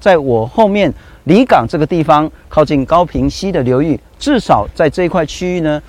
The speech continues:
就有十口的临时抗旱备源的水井。可是当居民们发现这件事情是说，气得不像话，主要有三个原因。第一个呢，啊，你事先拢无沟通，说要凿就凿，让他们非常非常的愤怒。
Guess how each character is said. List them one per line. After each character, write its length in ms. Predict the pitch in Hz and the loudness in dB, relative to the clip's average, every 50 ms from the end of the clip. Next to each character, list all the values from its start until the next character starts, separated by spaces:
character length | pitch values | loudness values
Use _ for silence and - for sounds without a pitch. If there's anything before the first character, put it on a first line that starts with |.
| - - | -16 -8
就 140 | - 190 170 | -4 -2 0
有 200 | 147 131 110 95 - | 2 2 0 -2 -6
十 480 | - - - - - 127 131 156 220 233 | -10 -12 -10 -8 -6 -4 -4 -2 -2 -2
口 260 | - - 135 131 113 | -2 0 0 0 0
的 220 | 107 117 110 92 - - - _ - | -2 -2 -4 -4 -8 -16 -20 _ -2
临 260 | 117 139 - 214 240 | 0 0 2 2 0
时 360 | - - - 139 139 147 - - - - | -2 -4 -6 -6 -6 -6 -8 -12 -18 -10
抗 240 | - - 214 185 160 | -2 -2 0 0 2
旱 240 | 156 170 143 127 - _ _ | 2 0 0 0 -4 _ _
备 240 | - 269 247 175 131 | 2 2 2 2 0
源 280 | 107 90 110 107 113 120 | 0 -2 -2 -2 -2 -2
的 240 | 120 120 107 101 92 | 0 -2 -2 -2 -4
水 260 | - - - 139 170 | -4 -2 0 0 0
井。 240 | 180 202 160 117 - - - - - - - - - | 0 -2 -4 -4 -4 -10 -18 -20 -20 -20 -20 -12 -4
可 100 | - 175 | -4 -4
是 140 | - 247 214 | -2 0 2
当 240 | 220 240 262 254 | 2 2 2 0
居 220 | - - - 285 302 | -4 -2 2 2 4
民 180 | 254 226 220 | 4 4 4
们 100 | 220 214 | 2 2
发 180 | 196 - 233 247 | 2 4 2 2
现 140 | 247 269 247 | 2 2 0
这 120 | 214 254 247 | 0 0 0
件 160 | 214 247 233 | 0 0 -2
事 140 | - 262 220 | -2 -2 -2
情 160 | - 220 220 | -2 -2 -2
是 60 | 214 | 0
说， 200 | 220 240 240 208 - - - - - | 0 0 0 0 -2 -12 -20 -18 -10
气 260 | - - 302 294 262 | -2 2 2 2 2
得 140 | 196 190 165 | 2 -2 -4
不 120 | - 160 | -4 -4
像 220 | 147 - 190 165 156 | 0 0 0 2 2
话， 220 | 170 175 143 - - - - - - - - - - | 2 2 2 0 -4 -16 -20 -20 -20 -20 -20 -12 -2
主 120 | - 196 | 2 4
要 140 | 247 294 247 | 4 4 4
有 40 | 185 | 2
三 220 | - - 269 294 | 2 2 2 2
个 100 | 254 240 | 4 2
原 160 | 196 175 180 | 2 2 2
因。 200 | 190 208 214 233 - _ - - - _ _ - | 0 0 -2 -4 -6 _ -18 -20 -20 _ _ 0
第 180 | - 269 302 311 | 4 4 4 4
一 60 | 285 | 4
个 120 | 269 233 | 4 2
呢， 220 | 208 202 202 202 190 _ _ - | 2 2 0 -2 -4 _ _ -2
啊， 80 | - | 0
你 80 | 269 320 | 0 0
事 200 | - - 202 190 | 0 0 0 0
先 160 | 175 254 269 285 | 2 4 4 4
拢 140 | 294 294 | 4 4
无 140 | 262 196 151 | 4 4 2
沟 220 | 147 - 262 277 269 | 2 4 2 2 2
通， 260 | - 254 269 277 262 _ - _ | 4 2 2 2 0 _ -10 _
说 180 | - - 247 269 | -4 0 2 2
要 140 | 277 233 | 2 2
凿 280 | - - - 143 165 214 | 0 0 2 2 2 2
就 140 | - - 262 | 0 -2 -4
凿， 340 | - - 143 127 143 151 - - - - - - | -2 2 2 2 2 2 -2 -8 -20 -20 -6 0
让 120 | - 208 196 | 0 2 2
他 120 | 165 208 | 2 0
们 120 | 208 185 156 | 0 0 -2
非 200 | - 240 269 294 | 0 0 -2 -2
常 220 | - 180 135 143 | -2 -4 -6 -4
非 100 | 147 160 | -2 -4
常 180 | 147 143 117 113 | -2 -2 -2 -2
的 120 | 117 113 | -2 -4
愤 200 | - - 185 170 170 | -2 0 0 0 2
怒。 160 | 170 151 | 0 0